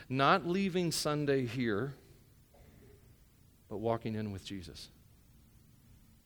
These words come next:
What could Jesus do in your business, in your school?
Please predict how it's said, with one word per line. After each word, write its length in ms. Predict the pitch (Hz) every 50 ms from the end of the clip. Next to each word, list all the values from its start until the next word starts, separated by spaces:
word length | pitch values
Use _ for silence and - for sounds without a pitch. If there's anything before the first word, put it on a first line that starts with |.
| - _
What 200 | - 120 143 151
could 140 | - 175 151
Jesus 380 | 123 127 127 120 131 135 127 -
do 300 | - 107 104 107 107 104 - -
in 140 | 120 107
your 100 | 104 104
business, 560 | 92 95 104 107 104 117 117 113 - - - - - - - - - - - - - - - - - - - - - - - -
in 100 | - 117
your 100 | 110 107
school? 600 | 101 - - - - 107 101 104 110 117 117 117